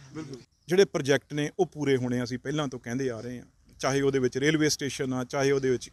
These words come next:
Speaker 2: 에ਅਰਪੋਰਟ ਆ, ਚਾਹੇ ਉਹਦੇ ਵਿੱਚ ਐਲੀਵੇਟਰ ਰੋਡ ਆ।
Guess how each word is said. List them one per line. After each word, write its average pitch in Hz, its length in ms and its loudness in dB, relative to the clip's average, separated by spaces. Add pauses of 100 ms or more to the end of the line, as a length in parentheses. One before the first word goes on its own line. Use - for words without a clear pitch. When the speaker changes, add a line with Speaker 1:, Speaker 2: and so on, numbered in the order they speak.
Speaker 2:
에ਅਰਪੋਰਟ 147 520 6
ਆ, 135 160 -6 (360)
ਚਾਹੇ 160 280 2
ਉਹਦੇ 156 180 2
ਵਿੱਚ 147 280 0 (180)
ਐਲੀਵੇਟਰ 165 420 6
ਰੋਡ 147 380 6
ਆ। 147 180 6